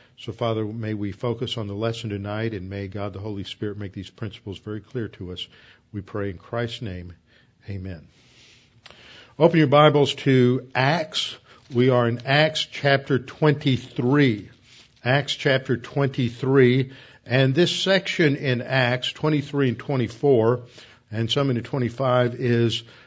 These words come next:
has a certain amount of repetition in it, which indicates that God the Holy Spirit wants us to pay attention to these things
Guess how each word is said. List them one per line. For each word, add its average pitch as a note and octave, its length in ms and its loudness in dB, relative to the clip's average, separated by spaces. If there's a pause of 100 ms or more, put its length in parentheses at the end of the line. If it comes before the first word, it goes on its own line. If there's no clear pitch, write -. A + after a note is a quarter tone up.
has B2 300 2
a A2+ 100 -6
certain F3 280 0
amount C3+ 340 0
of A#2+ 240 -2 (120)
repetition B2+ 1080 0
in A#2+ 220 -6
it, - 280 -12
which B2 320 -2 (360)
indicates D3+ 580 2
that A2+ 80 -2
God B2+ 260 0
the A#2 80 -2
Holy A#2+ 240 0
Spirit C3 400 0
wants C3 320 -2
us A2+ 160 -4
to - 120 -14
pay C3+ 340 0
attention C#3+ 720 -2
to A#2+ 120 -4
these G#2 300 -6
things B2+ 400 -2